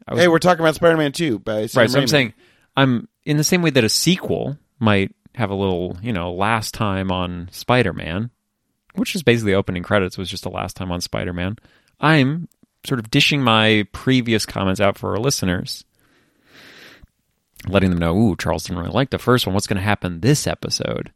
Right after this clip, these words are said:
Speaker 2: No one, no one
Speaker 1: "Ooh,
Speaker 2: cares.
Speaker 1: Charles didn't really like the last one."
Speaker 2: Do you think there's people just, like, tearing their hair out, being like, "What's, what's he gonna say about Spider-Man
Speaker 1: What's he
Speaker 2: Two?"
Speaker 1: gonna say about Spider-Man? I mean, I hope so.
Speaker 2: And again, like, I, you know,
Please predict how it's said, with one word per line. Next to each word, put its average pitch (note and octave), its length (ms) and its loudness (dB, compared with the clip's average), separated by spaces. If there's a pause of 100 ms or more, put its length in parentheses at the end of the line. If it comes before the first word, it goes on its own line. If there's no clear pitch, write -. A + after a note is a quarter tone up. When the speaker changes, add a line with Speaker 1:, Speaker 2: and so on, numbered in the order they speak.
Speaker 2:
No C#3+ 200 4
one, C3+ 340 0 (460)
no C3 160 2
one E3 120 8
Speaker 1:
"Ooh, D#3 140 6
Speaker 2:
cares. A2+ 100 0
Speaker 1:
Charles G#2+ 400 2
didn't C3 280 0
really G#2 280 2
like G2 320 -2
the F2+ 100 -8
last F2 460 -4
one." - 360 -8 (240)
Speaker 2:
Do C#3 80 2
you E3 60 6
think G3 80 4
there's G3 100 4
people F#3 180 4
just, C#3+ 100 2
like, C3 120 0
tearing C3+ 380 2
their A2+ 140 2
hair A2+ 240 2
out, A2+ 240 2
being A2+ 120 -2
like, A2 160 -2
"What's, D3+ 280 2 (340)
what's - 160 -6
he C3+ 80 0
gonna A2+ 160 0
say - 140 2
about C3 180 2
Spider-Man E3+ 400 4
Speaker 1:
What's - 140 0
he C4 80 8
Speaker 2:
Two?" A#3+ 60 8
Speaker 1:
gonna D3+ 100 4
say C3 160 2
about G#2 240 -2
Spider-Man? A#2 580 -2
I A2+ 60 0
mean, A2+ 160 2
I F2+ 80 0
hope E3 200 4
so. - 340 -8 (360)
Speaker 2:
And F3 120 4
again, G3 280 4
like, C3+ 320 -2 (320)
I, C#3+ 120 2
you E3 200 2
know, C3+ 280 2